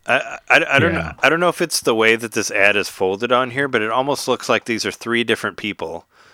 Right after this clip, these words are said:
Speaker 1: stuck together here. Like, the head and arms belong to a different person than, like, the torso part does, and the legs are also from a different person. Like, <laughs> they, they look like,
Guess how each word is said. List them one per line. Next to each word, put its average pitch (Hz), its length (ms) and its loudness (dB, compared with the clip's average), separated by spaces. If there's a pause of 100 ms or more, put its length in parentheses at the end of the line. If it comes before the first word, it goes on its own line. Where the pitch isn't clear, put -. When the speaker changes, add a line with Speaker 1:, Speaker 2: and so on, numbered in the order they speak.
(160)
Speaker 1:
stuck - 360 0
together 92 440 0
here. 85 340 -8 (480)
Like, 101 200 -2
the 101 120 -2
head 123 200 4
and 113 140 0
arms 110 500 2
belong 107 460 0
to - 120 -4
a 104 60 -2
different 101 280 -4
person 104 460 -6
than, 90 180 -8
like, 90 220 -6
the 90 300 -4 (540)
torso 107 500 0
part 113 300 0
does, 110 380 0
and 98 220 -6
the 87 80 -4
legs 90 320 -4
are 107 100 -4
also 113 500 -4
from 127 200 -12
a 120 40 -6
different 127 300 -8
person. 139 380 -6 (520)
Like, 110 160 -2 (180)
<laughs> - 160 -16
they, 131 160 4
they 131 200 0 (100)
look 127 220 0
like, 104 300 2